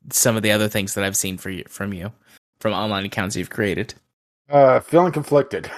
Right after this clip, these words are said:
Speaker 2: <laughs>
Speaker 1: <laughs> Also, uh, do you still have the little, like, Velcro monkey hanging off of your mic stand?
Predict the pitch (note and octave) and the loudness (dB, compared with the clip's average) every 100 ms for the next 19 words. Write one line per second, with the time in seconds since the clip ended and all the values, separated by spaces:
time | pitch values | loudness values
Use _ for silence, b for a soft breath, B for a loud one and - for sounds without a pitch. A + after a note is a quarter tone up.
0 | - A#3 - - - - _ - - - | 2 2 2 -4 -4 -6 _ -20 -10 -8
1 | - E3+ - G3+ G3 - G#3 B B B | -6 -8 0 0 2 0 0 B B B
2 | G3+ A3 B3+ F#3+ C#3 E3+ - F3 G3+ - | 4 8 8 8 6 2 -2 -2 -2 2
3 | C#4 C4+ A3+ A3 A#3+ A#3+ A#3+ G#3 F#3+ F3 | 4 4 2 2 4 2 -4 -6 -4 -2
4 | F#3 F3 E3+ C3+ C3+ C#3+ E3+ D3 C3 C#3 | 0 0 0 0 0 2 0 2 -2 -4
5 | D3+ D3+ C3+ B2 A#2+ A#2 A#2 A#2 A#2 A2+ | -4 -2 -4 -4 -4 -4 -4 -4 -4 -2
6 | A2 G2+ A#2+ C3 C#3+ | -4 -6 -6 -6 -6